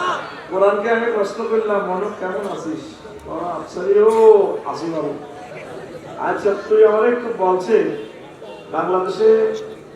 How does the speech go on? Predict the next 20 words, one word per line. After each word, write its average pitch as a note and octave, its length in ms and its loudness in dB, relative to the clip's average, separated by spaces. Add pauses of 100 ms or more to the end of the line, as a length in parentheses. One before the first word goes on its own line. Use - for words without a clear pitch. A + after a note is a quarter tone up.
(100)
কোরআন F3+ 420 2 (360)
আটত্রিশটা G#3 680 -2
মন্ত্রণালয় C3+ 640 0
আছে, - 200 -6 (1120)
মন্ত্রণালয়গুলো F3+ 880 0
নিয়ে G3+ 360 6
কি E3 460 0
তোমার E3 240 -6
ভিতরে F3+ 400 -4
কোনো D3+ 420 -6 (100)
আয়াত C3 420 -6
আছে D3+ 180 -10
কি? A#2+ 240 -6 (680)
কোরআনে E3+ 340 0
কারিম E3 240 -2
আমাকে E3+ 300 -2
বলে, E3+ 200 0
"আফসারি, D#3 400 -2
আবার C#3 240 0 (140)
জিগায়।" A#2 440 -2